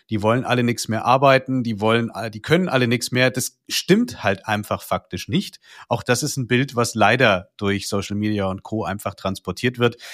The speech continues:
Ein super Beispiel dafür, für junge Leute, die es wirklich wollen, ist zum Beispiel eben Viktor Fink, dessen Einspieler wir vorhin gehört haben. Aber auch zum Beispiel mein Podcast-Partner aus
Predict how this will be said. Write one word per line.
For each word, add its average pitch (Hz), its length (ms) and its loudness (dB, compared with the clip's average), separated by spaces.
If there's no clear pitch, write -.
Ein 131 340 4
super 143 380 2
Beispiel 131 640 2
dafür, 120 580 2
für 117 320 -4
junge 156 280 4
Leute, 110 340 4
die 101 200 -4
es - 220 -8
wirklich 107 380 -4
wollen, 113 320 4
ist - 220 -4
zum 123 100 -2
Beispiel 101 360 0
eben 98 180 -6
Viktor 98 240 -4
Fink, 110 280 -6
dessen 104 200 -6
Einspieler 98 480 -4
wir 92 120 -4
vorhin 98 280 -4
gehört 95 320 0
haben. 101 220 4
Aber 131 280 6
auch 135 160 6
zum 123 180 0
Beispiel 117 340 4
mein 98 460 2
Podcast-Partner 101 960 2
aus 104 180 -6